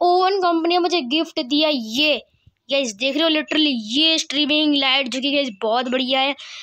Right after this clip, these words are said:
आगे वीडियो में आपको पूरी वीडियो जाएगी गाइस, तो देख लेना एंड तक गाइस। ये देख लो इसका ये है गाइस, ये सिस्टम है ऐसे।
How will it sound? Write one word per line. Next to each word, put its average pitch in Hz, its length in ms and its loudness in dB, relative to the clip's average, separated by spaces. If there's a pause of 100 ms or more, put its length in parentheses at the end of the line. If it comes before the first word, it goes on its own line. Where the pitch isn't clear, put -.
(140)
आगे 294 260 2
वीडियो 311 240 2
में 311 80 2
आपको 311 240 -4
पूरी 294 400 0
वीडियो 262 280 -2
जाएगी 262 380 0
गाइस, 302 260 -2 (340)
तो 254 60 -6
देख 285 220 0
लेना 285 300 0
एंड 277 260 -2
तक 294 160 0
गाइस। 285 280 0
ये 277 120 0
देख 262 200 -2
लो 269 100 -2
इसका 285 260 -4
ये 254 280 -2
है 247 80 0
गाइस, 262 340 -4
ये 247 160 -6
सिस्टम 269 460 -4
है 320 80 -2 (380)
ऐसे। 294 280 -2